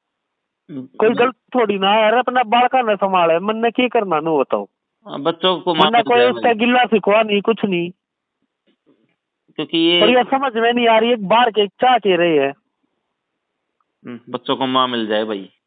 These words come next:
Speaker 1: बस।
Speaker 2: हम्म।
Speaker 1: क्योंकि बच्चा देखो, दो महीने का, नु का डॉक्टर भी नु बताओ भाई, पाँच छह महीने तक माँ का दूध बहुत जरूरी हो बच्चा खातर, और ये तो
Speaker 2: नहीं, जब तक उम्मीद है, हो जाएगा, बच्चा हैंड ओवर हो जाएगा, अगली तारीख को ज्योति के सामने आते ही हो जाएगा।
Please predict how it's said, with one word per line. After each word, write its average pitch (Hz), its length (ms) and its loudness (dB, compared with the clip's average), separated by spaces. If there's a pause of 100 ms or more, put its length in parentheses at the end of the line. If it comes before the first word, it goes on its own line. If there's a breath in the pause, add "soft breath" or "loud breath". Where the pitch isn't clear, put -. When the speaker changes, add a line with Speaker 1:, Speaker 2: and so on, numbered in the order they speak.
(240)
Speaker 1:
बस। 107 120 -16 (140)
Speaker 2:
हम्म। 147 480 0 (580)
Speaker 1:
क्योंकि 139 260 -2
बच्चा 143 360 -4
देखो, 143 260 -4
दो 151 160 0
महीने 127 260 -2
का, 135 240 0
नु 135 180 -6
का 135 200 -2
डॉक्टर 131 280 -4
भी 139 100 0
नु 135 100 -2
बताओ 123 200 0
भाई, 131 120 0
पाँच 135 280 -4
छह 143 80 -4
महीने 120 200 -4
तक 120 180 -4
माँ 120 220 -2
का 120 100 -2
दूध 117 260 -6
बहुत 107 200 -8
जरूरी 117 260 -4
हो 110 120 -4
बच्चा 110 240 -12
खातर, 110 340 -12
और 113 100 -8
ये 120 120 -6
तो 120 200 -8
Speaker 2:
नहीं, 269 340 2
जब 226 180 2
तक 233 220 0
उम्मीद 254 540 -2
है, 233 200 2
हो 233 60 2
जाएगा, 214 280 2
बच्चा 220 300 0
हैंड 202 160 2
ओवर 202 160 2
हो 170 120 -4
जाएगा, 151 300 0
अगली 139 200 -2
तारीख 143 240 0
को 147 120 0
ज्योति 147 300 -2
के 147 100 2
सामने 120 320 -4
आते 120 240 -4
ही 127 60 0
हो 104 140 0
जाएगा। 101 360 -6